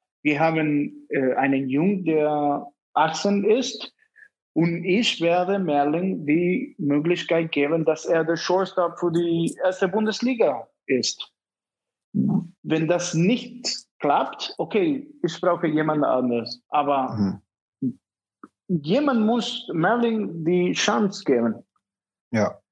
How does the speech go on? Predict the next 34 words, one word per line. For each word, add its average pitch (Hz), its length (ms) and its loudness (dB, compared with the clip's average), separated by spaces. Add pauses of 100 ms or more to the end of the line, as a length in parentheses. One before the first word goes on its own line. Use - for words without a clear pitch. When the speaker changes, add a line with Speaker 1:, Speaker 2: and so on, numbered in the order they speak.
(300)
Speaker 2:
Ja, 117 160 2
und 110 80 0
ich 104 80 -8
glaube, 113 280 2
dass 110 160 0
der 120 240 2
auch 117 120 -2
einen 117 380 0
sehr, 139 240 2
sehr 139 160 0
guten 143 280 0
Job 156 180 0
machen 117 360 2
wird 107 200 0
für 107 100 -6
dich 104 160 0
in 104 60 -2
der 117 100 0
Speaker 1:
Ja, 123 60 0
klar. 127 60 2
Speaker 2:
Bundesliga. 104 540 2 (140)
Also, 95 360 2 (720)
das 104 140 -2
ist - 60 -6
ja 107 60 2
ein 104 80 0
sehr, 107 240 2
sehr 107 220 2
talentierter, 107 800 0 (180)
sehr, 117 200 0
sehr 113 160 2
talentierter 110 540 0
Infielder. 98 520 0 (240)
Speaker 1:
Ja. 135 220 2